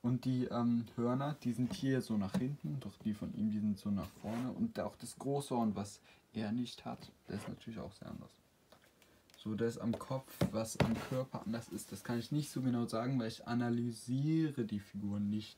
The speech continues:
so genau, nicht, nicht so deutlich.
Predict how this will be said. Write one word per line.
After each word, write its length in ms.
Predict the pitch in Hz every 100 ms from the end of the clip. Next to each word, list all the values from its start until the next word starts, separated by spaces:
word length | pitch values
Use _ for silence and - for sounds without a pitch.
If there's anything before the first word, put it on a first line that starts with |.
| -
so 520 | - 107 110 123 123 117
genau, 440 | 113 117 117 127 135
nicht, 340 | 110 107 107 113
nicht 260 | 110 -
so 100 | -
deutlich. 540 | 101 107 117 123 123